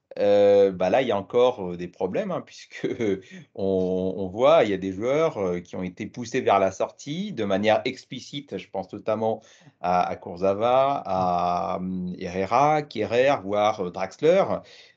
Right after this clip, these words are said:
Euh, et le P S G n'a pas réussi à les faire, euh, euh, à les faire partir. Donc, je pense que c'est quand même, on, on parle de, de mercato parfait, mais pour moi, pour qu'il y ait mercato parfait,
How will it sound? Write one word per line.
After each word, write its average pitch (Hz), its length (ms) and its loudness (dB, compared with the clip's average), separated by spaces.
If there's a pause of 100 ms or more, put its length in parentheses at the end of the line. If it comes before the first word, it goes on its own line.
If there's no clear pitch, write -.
(140)
Euh, 92 580 2
et 123 260 0
le 92 100 -6
P 98 200 -2
S 92 80 0
G 135 100 -2
n'a 185 100 0
pas 160 160 4
réussi 131 440 -4
à - 20 0
les 104 100 -2
faire, 123 420 -2
euh, 87 280 -2 (360)
euh, 87 200 -4
à 92 60 -4
les 95 100 -2
faire - 180 -10
partir. - 460 0
Donc, 110 220 -6 (200)
je - 100 -18
pense 170 200 2
que 135 120 -2
c'est 151 200 -2
quand 131 160 -2
même, 143 280 -2
on, 107 340 -4
on 107 100 -6
parle 127 260 0
de, 110 80 -6
de 104 120 -6
mercato 110 420 -4
parfait, 120 360 -4
mais 131 120 -6
pour - 160 -12
moi, 135 180 0
pour - 180 -18
qu'il 117 200 -12
y 123 80 -4
ait 117 40 -4
mercato 117 440 -4
parfait, 180 560 -2